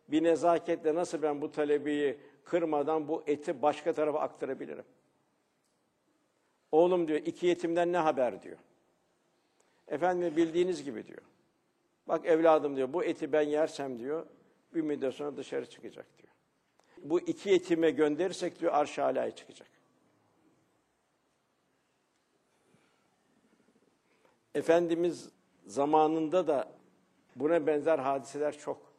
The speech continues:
Mesela Ebu Hureyre diyor, "Ebu Bekir geçti," diyor, radıyallahu anh. "Ona ayet okudum," diyor, "geldi geçti," diyor.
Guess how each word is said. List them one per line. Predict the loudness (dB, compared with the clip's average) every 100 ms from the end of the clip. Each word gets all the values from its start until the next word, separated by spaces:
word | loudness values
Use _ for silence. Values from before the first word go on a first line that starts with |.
| _ _ _ _
Mesela | -10 -2 -2 0
Ebu | 2 2
Hureyre | 2 4 4 4 2
diyor, | 0 0
"Ebu | 0 0
Bekir | -2 0 -2
geçti," | 0 -4 -4 -8
diyor, | -4 -2 -2
radıyallahu | -2 0 -2 -2 -2 -2
anh. | -6 -10 _ _ -8
"Ona | 0 2 2
ayet | 4 4 4 2
okudum," | -2 -2 -4 -4 -4
diyor, | -2 2 2 0
"geldi | 2 2 2 -4
geçti," | -6 -6 -14 -16
diyor. | -18